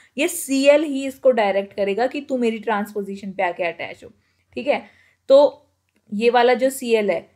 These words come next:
ये इस एनएच थ्री को कहेगा कि तू मेरी ट्रांसपोजिशन पे आके अटैच हो, तो अब ये एनएचसी आके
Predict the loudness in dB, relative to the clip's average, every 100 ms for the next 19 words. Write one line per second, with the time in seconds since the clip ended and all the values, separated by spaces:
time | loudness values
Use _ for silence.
0 | _ -12 0 2 4 0 -2 -2 -6 -8
1 | -6 -4 -2 -2 -4 -4 -8 -6 -8 -6
2 | -6 -2 0 0 -4 -6 -2 -2 -2 -4
3 | -4 -4 -6 -8 _ _ -2 0 0 0
4 | 0 0 -2 -6 -8 -6 -6 -4 -8